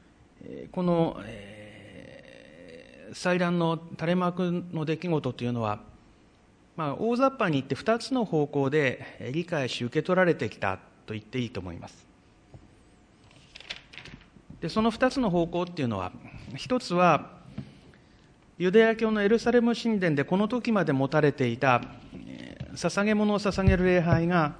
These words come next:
えー、ここで終わりを告げたんだという、そういうこと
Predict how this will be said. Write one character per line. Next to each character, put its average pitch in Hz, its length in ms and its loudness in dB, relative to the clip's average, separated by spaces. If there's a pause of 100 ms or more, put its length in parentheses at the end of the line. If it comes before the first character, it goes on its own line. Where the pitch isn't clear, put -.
(800)
え - 360 -18
ー、 - 20 -20 (100)
こ 175 100 -6
こ 226 180 4
で 220 80 6
終 196 120 2
わ 220 80 4
り 233 140 2
を 233 80 6
告 214 180 -2
げ 214 60 0
た 208 160 4
ん 151 100 0
だ 147 200 4 (480)
と 127 80 -8
い 98 200 -10
う、 98 60 -14 (600)
そ 165 200 -2
う 156 60 2
い 139 80 0
う 131 100 0
こ 117 140 -12
と - 120 -14